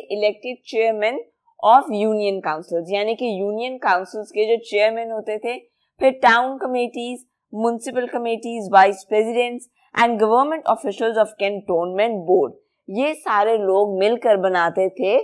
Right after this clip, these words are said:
डिस्ट्रिक्ट काउंसिल। उसके बाद आ जाते हैं डिविजनल काउंसिल पे, chairman of district councils। अब डिस्ट्रिक्ट काउंसिल्स के जितने भी चेयरमैन होते थे वो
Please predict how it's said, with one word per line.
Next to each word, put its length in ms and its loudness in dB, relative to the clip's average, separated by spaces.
डिस्ट्रिक्ट 640 2
काउंसिल। 560 0
उसके 320 -2
बाद 240 4
आ 160 6
जाते 320 2
हैं 240 0
डिविजनल 600 2
काउंसिल 500 -8
पे, 80 -16
chairman 540 4
of 140 -2
district 500 0
councils। 500 -8
अब 120 8
डिस्ट्रिक्ट 600 -4
काउंसिल्स 560 2
के 240 0
जितने 360 -2
भी 120 -4
चेयरमैन 640 0
होते 320 -2
थे 220 -2
वो 320 4